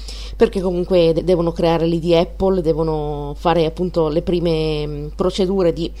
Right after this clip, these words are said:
configurazione. E quindi se avete qualcuno che vi dà una mano, ben venga, altrimenti vorrei farvi presente che c'è anche questa possibilità. Allora, adesso vediamo un po',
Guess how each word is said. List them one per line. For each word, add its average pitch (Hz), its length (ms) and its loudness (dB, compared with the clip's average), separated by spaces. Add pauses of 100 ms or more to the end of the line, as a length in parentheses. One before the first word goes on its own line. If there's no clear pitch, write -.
(420)
configurazione. 175 920 -2 (220)
E 269 120 4
quindi 202 480 0 (420)
se - 160 2
avete 226 280 6
qualcuno 208 340 0
che 202 80 -2
vi 190 80 2
dà 185 100 4
una 254 100 6
mano, 170 500 2
ben 180 220 4
venga, 165 360 2
altrimenti 180 680 2
vorrei 208 240 6
farvi 196 260 2
presente 185 460 2
che 175 200 -2
c'è - 140 0
anche 170 320 0
questa 175 320 -4
possibilità. 165 680 -6 (220)
Allora, 170 520 2 (280)
adesso 262 720 4 (500)
vediamo 208 460 2
un 294 120 0
po', 185 320 4